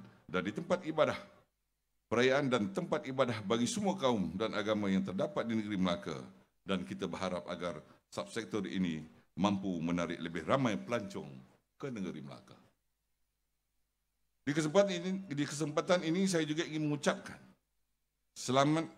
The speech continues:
menyambut bulan Ramadan Al-Mubarak. Kepada semua umat Islam,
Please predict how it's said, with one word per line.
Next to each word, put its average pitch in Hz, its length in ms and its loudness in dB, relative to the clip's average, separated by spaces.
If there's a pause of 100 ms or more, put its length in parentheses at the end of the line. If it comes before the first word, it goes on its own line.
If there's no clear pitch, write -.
menyambut 127 560 4
bulan 123 240 4
Ramadan 117 420 2
Al-Mubarak. 87 640 -2 (1120)
Kepada 143 320 4
semua 180 400 2
umat 143 160 -2
Islam, 85 320 -6